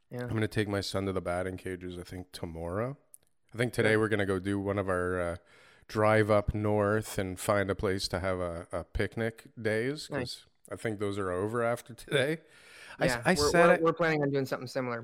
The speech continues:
Speaker 1: probably in the city, though.
Speaker 2: But it's crazy. I mean, the good news is, is that all these people that don't think it's in their best interest to kinda protect themselves are what's keeping the economy going.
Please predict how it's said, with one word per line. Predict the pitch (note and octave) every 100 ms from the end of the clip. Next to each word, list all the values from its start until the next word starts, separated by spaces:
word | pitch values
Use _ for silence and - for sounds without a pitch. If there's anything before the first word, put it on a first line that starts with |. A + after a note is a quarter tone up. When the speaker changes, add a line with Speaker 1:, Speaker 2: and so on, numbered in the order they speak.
| A#2
Speaker 1:
probably | C3+ B2+
in | A#2+
the |
city, | A#2 B2+ A#2
though. | A#2 - _ _ _ _
Speaker 2:
But | A2+
it's | A#2 -
crazy. | C#3 D#3 D3+
I |
mean, | B2+ B2
the | B2+
good | A#2 D3+ G#3+
news | E3+ G2+
is, | F#2 F2 F#2
is | G#2
that | G#2+ G2+ G#2 _ _ - -
all | C3+ F#3
these | E3 A2+ - - _
people | - E3+ - G2+
that | F#2 F2+ F2 _ _ _ - -
don't | B2+ D3 -
think | - C3+ C3
it's | A2+
in | A#2+ A2+
their | G#2
best | G2 A2 -
interest | A#2 A2+ A2+ G#2 - -
to | G2+ F2+ F2+ -
kinda | A#2+ G#2+ F#2 - _ _
protect | - - C#3+ F3+ -
themselves | F#2 - F2 E2+ F2+
are | G2 F#2
what's | F#2+ F#2 -
keeping | B2 A#2+ A2
the | G#2
economy | F2+ - A#2+ D3+ B2 E2+
going. | E2 D#2 D2